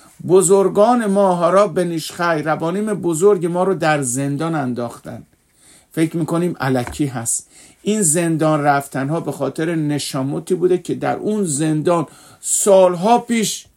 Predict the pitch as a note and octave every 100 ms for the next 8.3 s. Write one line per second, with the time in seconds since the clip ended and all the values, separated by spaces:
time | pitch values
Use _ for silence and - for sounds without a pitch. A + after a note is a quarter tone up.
0 | _ _ _ - D#3+ F#3+ D#3 D#3 E3 D#3+
1 | G#3 F#3 F3 D3+ D3 D3 C#3+ C#3+ E3 D#3
2 | C#3 B2 D3 F3 F#3 - _ _ _ _
3 | _ _ _ _ _ _ _ - B2+ D3+
4 | D3 C#3+ C3+ C3+ B2+ C#3 - B2 B2 C3+
5 | C3+ - A#2 A#2 A#2 A2+ A2+ - D3 C#3
6 | - _ _ _ _ - D#3 E3+ F#3 F#3
7 | D3+ - E3+ E3+ C#3+ C3 B2+ B2+ C3 C3+
8 | C#3 F3+ F3